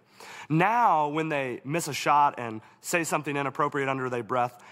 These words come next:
and I look at them, they apologize. "Oh, s-, oh, sorry, coach. I, I know I'm not supposed to be doing that." And so they know that I'm a pastor. They begin to ask questions about God and about spirituality. And recently I noticed one of the boys, he was wearing a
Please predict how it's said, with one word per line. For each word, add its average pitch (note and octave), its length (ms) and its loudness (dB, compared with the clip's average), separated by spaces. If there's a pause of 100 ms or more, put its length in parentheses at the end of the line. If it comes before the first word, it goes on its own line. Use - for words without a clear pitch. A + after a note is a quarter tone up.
and C3+ 120 2
I C#3+ 200 4
look E3+ 220 -4
at F3+ 100 -6
them, G2+ 320 -8 (320)
they D3 100 2
apologize. A2 680 0
"Oh, C#3 40 -8
s-, - 240 -14
oh, B2 60 -14
sorry, G#2+ 340 -4
coach. - 400 -14 (500)
I, A#2+ 200 0
I B2+ 60 -2
know C3 140 0
I'm A2+ 80 0
not G2+ 120 -6
supposed - 260 -8
to G#2 40 -14
be F#2+ 80 -14
doing F2+ 240 -10
that." - 240 -14 (340)
And C#3+ 120 0
so F#3+ 160 4
they F3+ 120 0
know G3 260 0
that F#3 120 -2
I'm E3+ 80 0
a D#3 60 0
pastor. D#3 560 0
They C#3 100 -4
begin D3+ 300 -2
to - 180 -2
ask D#3 300 -2
questions A2 680 -4
about - 640 -4
God G2+ 480 0
and G#2 120 -10
about B2+ 380 4 (160)
spirituality. C#3 880 0 (560)
And D3+ 340 0
recently G#3 400 0
I D#3+ 100 6
noticed E3 360 -2
one E3+ 140 2
of E3 60 -2
the D3+ 60 -2
boys, D3+ 400 0
he D#3 100 -4
was B2 180 -6
wearing D#3+ 500 0
a C#3 460 -2